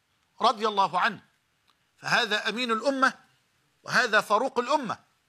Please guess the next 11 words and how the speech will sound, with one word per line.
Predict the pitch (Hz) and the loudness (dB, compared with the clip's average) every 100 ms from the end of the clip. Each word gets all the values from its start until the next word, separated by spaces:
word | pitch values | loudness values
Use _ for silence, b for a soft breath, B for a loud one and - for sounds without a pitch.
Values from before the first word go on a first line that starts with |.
| _ _ _ | _ _ _
فقال | 170 - 262 | -2 2 2
له | 240 220 214 | 2 -2 -4
أبو | 180 | -6
عبيدة: | 175 175 175 127 - _ _ _ _ _ _ | -4 -2 -4 -6 -16 _ _ _ _ _ _
"يا | 175 240 226 | 0 0 0
أمير | 233 254 | 0 0
المؤمنين، | 190 190 196 233 240 110 _ _ _ _ _ _ _ _ _ - | 0 -6 -6 -4 -6 -8 _ _ _ _ _ _ _ _ _ -4
أتفر | 175 196 185 277 240 | -4 -2 0 0 2
من | 202 185 | 0 0
قدر | - 247 202 | 0 0 -2
الله؟" | 190 185 254 | -2 0 0